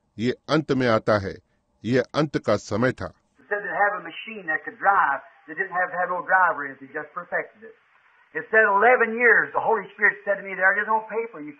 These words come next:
Speaker 2: can't, it can't be denied."
Speaker 1: इसने कहा, उनके पास एक मशीन है जो चलाई जा सकती है। उनके पास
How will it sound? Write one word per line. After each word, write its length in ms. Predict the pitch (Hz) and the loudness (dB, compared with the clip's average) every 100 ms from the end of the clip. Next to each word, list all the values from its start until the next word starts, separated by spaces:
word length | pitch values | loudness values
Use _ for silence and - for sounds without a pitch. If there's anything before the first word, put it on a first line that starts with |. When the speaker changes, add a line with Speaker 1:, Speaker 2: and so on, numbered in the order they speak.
| 156 | -18
Speaker 2:
can't, 200 | 165 - | -16 -18
it 180 | _ 160 | _ -20
can't 180 | 185 | -18
be 120 | 180 254 | -20 -20
denied." 340 | 233 - - _ _ _ - | -18 -20 -20 _ _ _ -6
Speaker 1:
इसने 320 | 151 - 180 | -6 0 0
कहा, 440 | 165 160 185 180 - _ - | 4 6 6 6 -2 _ 0
उनके 280 | 160 165 | 2 4
पास 340 | 165 165 165 139 - | 4 6 6 4 -2
एक 160 | 151 | 0
मशीन 400 | 120 131 143 175 | 0 0 2 2
है 260 | 151 147 104 - _ _ - | 2 2 -2 -8 _ _ -20
जो 260 | 90 135 | 0 2
चलाई 340 | 127 123 135 156 | 2 4 6 6
जा 140 | 151 | 6
सकती 380 | 135 120 - 123 | 2 -2 -4 -2
है। 220 | 110 87 - _ _ - | -2 -4 -10 _ _ -4
उनके 260 | 123 123 135 | -4 -2 0
पास 380 | 143 165 180 | 4 6 4